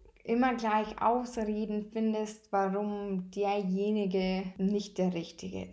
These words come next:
ist. Denn das machen wir auch gern irgendwie nach einem Date, dass wir sagen, „Hm, aber eigentlich wohnt er ja doch zu weit weg. Nee, aber das, das hat mir jetzt auch irgendwie nicht so getaugt.“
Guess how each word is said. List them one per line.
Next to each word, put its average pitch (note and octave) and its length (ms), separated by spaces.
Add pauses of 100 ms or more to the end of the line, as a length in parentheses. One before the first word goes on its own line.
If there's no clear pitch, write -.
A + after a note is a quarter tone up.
ist. - 380 (180)
Denn G3+ 580 (180)
das A3 220
machen A#3 360
wir G3 220
auch G#3 240
gern F#3 420
irgendwie G3+ 300
nach F#3+ 180
einem F#3 200
Date, G#3+ 340
dass G3+ 140
wir F#3 80
sagen, F3 300
„Hm, C4+ 280 (280)
aber - 220
eigentlich F#3+ 440
wohnt F#3 240
er F#3 80
ja F#3+ 260 (140)
doch C#4 400
zu A3 300
weit A3+ 500
weg. A3 400 (680)
Nee, A#3+ 520 (120)
aber G3+ 240 (120)
das, - 640
das G#3 300
hat A3 140
mir G#3+ 200
jetzt - 500
auch A#3+ 340
irgendwie G#3+ 420
nicht A3 340
so A#3+ 300
getaugt.“ G#3+ 800